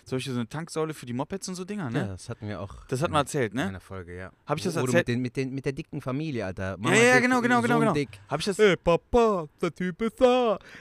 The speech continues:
Speaker 2: Das Act-Out, ne, Bro, das war so geil. Das könntest du eigentlich auch irgendwie auf der,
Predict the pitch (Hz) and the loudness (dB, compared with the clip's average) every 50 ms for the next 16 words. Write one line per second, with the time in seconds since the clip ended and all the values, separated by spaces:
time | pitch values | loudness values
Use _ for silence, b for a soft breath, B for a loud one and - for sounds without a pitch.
0 | B B - 127 - - - - 160 165 - _ 143 127 120 107 92 117 131 135 | B B 0 0 0 0 0 0 0 0 0 _ 0 0 2 0 0 -2 -2 -2
1 | 113 120 113 104 98 95 - - 117 110 98 101 127 127 110 131 127 123 113 107 | 0 0 0 2 0 0 -2 -2 -2 -2 0 2 0 0 2 2 2 2 2 0
2 | - - 151 160 - - - - 110 107 - - - 131 131 - - 127 117 104 | -2 -2 -2 -2 -2 -4 -8 -8 -8 -8 -8 -6 -4 -4 -4 -4 -4 -6 -4 -4
3 | 110 104 92 - - | -4 -4 -4 -6 -10